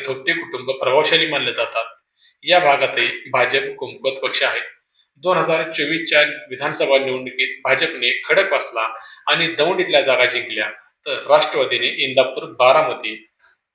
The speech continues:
आणि भोर जागा जिंकल्या होत्या. सांग-, पुरंदर विधानसभा मतदारसंघावर शिवसेनेने विजयाचा झेंडा फडकवला. आता बारामती लोकसभेच्या सहापैकी चार जागावर भाजपचं वर्चस्व आहे. अशा परिस्थितीत अजित पवारांसाठी ही चिंतेची बाब असणं साहजिकच आहे.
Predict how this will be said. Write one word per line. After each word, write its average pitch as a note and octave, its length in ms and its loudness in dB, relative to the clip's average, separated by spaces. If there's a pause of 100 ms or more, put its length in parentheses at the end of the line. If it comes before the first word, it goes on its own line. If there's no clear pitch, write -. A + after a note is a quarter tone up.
(360)
आणि D#3 180 -2
भोर E3 280 2
जागा A#2 260 2
जिंकल्या A2 340 -2
होत्या. - 560 -10
सांग-, C#3 360 0
पुरंदर F#3+ 320 4
विधानसभा D3 460 0
मतदारसंघावर B2 680 0
शिवसेनेने C#3 640 2
विजयाचा B2+ 460 0
झेंडा B2 280 0
फडकवला. B2 420 -2 (760)
आता E3 180 4
बारामती E3+ 520 4
लोकसभेच्या C#3+ 500 0
सहापैकी C#3+ 720 0
चार C#3+ 220 6
जागावर B2+ 420 2
भाजपचं B2 580 -6
वर्चस्व - 400 -8
आहे. G#2+ 160 -4 (420)
अशा D#3 220 2
परिस्थितीत D3+ 560 -4
अजित C3+ 220 -4
पवारांसाठी B2+ 540 0
ही C3+ 240 -10
चिंतेची - 680 -10
बाब A#2 220 4
असणं A#2 220 -6
साहजिकच C3+ 580 0
आहे. B2 260 -12